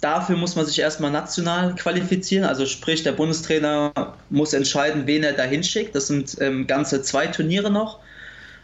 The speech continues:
und, ähm, genau, ob das jetzt überhaupt, ob ich mich jetzt qualifiziert habe dafür und wie jetzt die nächsten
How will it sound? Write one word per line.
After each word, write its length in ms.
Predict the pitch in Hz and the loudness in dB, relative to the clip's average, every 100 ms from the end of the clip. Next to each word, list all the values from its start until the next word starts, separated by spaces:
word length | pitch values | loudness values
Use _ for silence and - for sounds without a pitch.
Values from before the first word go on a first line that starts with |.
| - - | -16 -2
und, 600 | 147 151 151 151 147 139 - | 2 6 6 4 0 -2 0
ähm, 720 | 139 143 139 135 135 131 131 - - - - - - | 2 2 0 -2 -4 -6 -12 -20 -20 -20 -20 -20 -6
genau, 520 | 160 139 127 113 - - - | -2 2 2 0 -6 -18 -4
ob 240 | 139 151 - | -2 -2 0
das 200 | 165 160 | -2 0
jetzt 220 | 147 147 | -2 -2
überhaupt, 380 | 135 139 135 151 | -2 0 2 2
ob 100 | 160 | 0
ich 100 | 165 | 0
mich 140 | 151 | 0
jetzt 200 | 147 139 | 0 -2
qualifiziert 800 | - 139 139 135 - - 147 139 | 0 0 0 -2 -2 0 0 0
habe 300 | 139 156 165 | -2 0 0
dafür 560 | 139 135 - 143 135 135 | 0 0 0 2 4 4
und 260 | 139 135 127 | 4 2 2
wie 100 | 143 | 2
jetzt 200 | 139 139 | 2 2
die 60 | |
nächsten 600 | 135 139 139 143 135 127 | 2 2 0 2 2 2